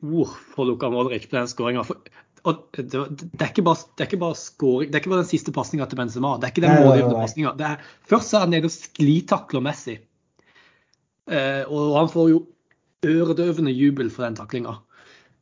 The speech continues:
Speaker 1: Eh, selvfølgelig. Messi, som for øvrig var helt usynlig i dette oppgjøret her, det var øyeblikk jeg glemte at han i det hele tatt var på banen. Eh, og så, eh, er han nede og vinner ball, eh, foran egen seksten meter.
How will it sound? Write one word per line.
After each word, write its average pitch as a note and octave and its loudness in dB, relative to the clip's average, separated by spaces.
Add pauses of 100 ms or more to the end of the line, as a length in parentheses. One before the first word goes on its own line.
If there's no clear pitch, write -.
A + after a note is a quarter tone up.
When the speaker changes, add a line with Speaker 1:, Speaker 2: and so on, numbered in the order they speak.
(160)
Speaker 1:
Eh, A#2 -4
selvfølgelig. A2+ -2 (220)
Messi, C3 -2
som B2 -2
for A#2+ -2
øvrig A2+ 0
var A2+ 0
helt C#3 0
usynlig A#2+ 0
i A#2 -4
dette - -6
oppgjøret A#2 -2
her, A#2+ 0
det A#2+ -4
var B2 4
øyeblikk A#2+ -2
jeg A#2 -2
glemte G#2+ -4
at A2+ -10
han A#2+ -2
i A#2+ -2
det A#2 0
hele A#2 0
tatt A#2+ -2
var A#2 0
på B2 -6
banen. A2+ -4 (720)
Eh, A#2 -2 (1400)
og E3 -4
så, D3+ -2 (220)
eh, C#3 0
er D3+ 0
han D3 0
nede B2+ -2
og C3 0
vinner C3 -2
ball, C3+ 0 (280)
eh, B2+ -4
foran C3 0
egen A#2+ -4
seksten B2 -6
meter. E3 -2